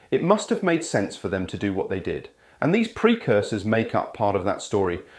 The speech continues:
Remember, you need an error-likely situation, an action, a hazard, and conditions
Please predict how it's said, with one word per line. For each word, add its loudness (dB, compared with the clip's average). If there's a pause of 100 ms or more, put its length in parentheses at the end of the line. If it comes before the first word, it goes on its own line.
(120)
Remember, 6
you 4
need 6
an 4
error-likely 4
situation, 2
an 0
action, -2
a 0
hazard, 0
and -2
conditions 0